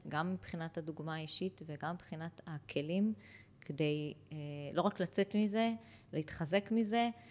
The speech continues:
ו-, ולראות את הטוב. תמיד הגישה שלי לראות את הטוב. תראו מה, מה יש לכם ותודו ותכירו תודה על הטוב.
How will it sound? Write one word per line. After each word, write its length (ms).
ו-, 280
ולראות 320
את 120
הטוב. 400
תמיד 300
הגישה 340
שלי 300
לראות 340
את 140
הטוב. 460
תראו 380
מה, 500
מה 160
יש 280
לכם 260
ותודו 500
ותכירו 460
תודה 440
על 140
הטוב. 440